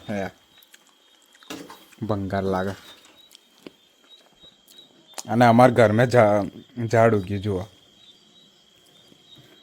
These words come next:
તો finally ગાઈસ, સોયાબીનનું શાક અને રોટલી આવી ગઈ છે. તો ચલો ખાઈ લઈએ. ખાઈને પછી મળીએ તમને ગાઈસ.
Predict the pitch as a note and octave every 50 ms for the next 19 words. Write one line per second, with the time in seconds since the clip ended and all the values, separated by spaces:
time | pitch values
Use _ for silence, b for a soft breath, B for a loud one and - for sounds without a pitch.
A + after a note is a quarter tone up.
0 | _ _ _ _ _ _ _ _ _ _ _ _ _ _ _ _ _ _ _ _
1 | - - - - _ - - - - C#3 C#3 C3+ C3 C3 B2+ B2+ C3+ B2+ A#2+ A#2+
2 | A#2+ A#2+ A#2+ A#2 A#2 A#2+ B2+ B2 - - - - - - B2 A2+ A2 A2 G#2+ A2
3 | G#2+ A2 A2+ A2+ - - B2 G#2+ G#2+ A2 G2+ - - - - - - - - G#2+
4 | G#2 G#2+ G#2 F#2+ G2 G2 - G#2+ G#2+ G#2 G2 F#2+ G2+ - - - G2 G2 G2+ G#2
5 | G#2 G#2 G#2 G2+ - G#2+ G2 G2+ G2 G2 - G2+ G2 G2+ G#2 G2+ - - A#2 G#2+
6 | G#2+ A2 A2 A2 A2 A#2 A#2+ A#2+ - - - - - - - - - - - -
7 | - - - A#2+ B2 B2 A#2 A2+ G#2+ - B2+ A#2 A2+ A2 G#2+ A2+ A2+ A2 A#2 A2
8 | A2+ A2 G2+ G#2+ G#2 G#2+